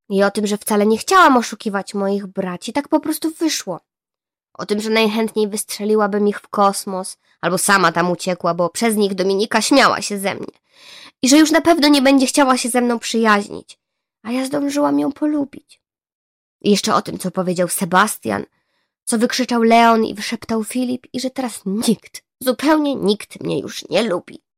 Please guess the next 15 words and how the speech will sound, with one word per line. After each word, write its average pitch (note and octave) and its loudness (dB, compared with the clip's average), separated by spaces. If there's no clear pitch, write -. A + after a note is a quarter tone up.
Mówiłam C4 0
i F3+ 0
mówiłam, A3+ -2
aż - -4
powiedziałam G#3 0
mamie F#3 -4
wszystko. - -10
"O, A#3 -4
córciu", A3+ -8
westchnęła, F#3 -6
gdy G3+ -14
skończyłam G3 -6
mówić. F#3+ -10
"Alusia, C#4 0
dziecko. - -4